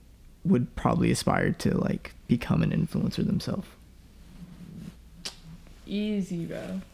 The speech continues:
Speaker 2: Um, honestly,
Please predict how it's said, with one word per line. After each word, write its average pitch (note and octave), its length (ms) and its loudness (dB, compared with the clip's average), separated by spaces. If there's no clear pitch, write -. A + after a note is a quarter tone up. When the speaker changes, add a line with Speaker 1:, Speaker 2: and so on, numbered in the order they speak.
Speaker 2:
Um, G3+ 920 0
honestly, C4+ 760 -2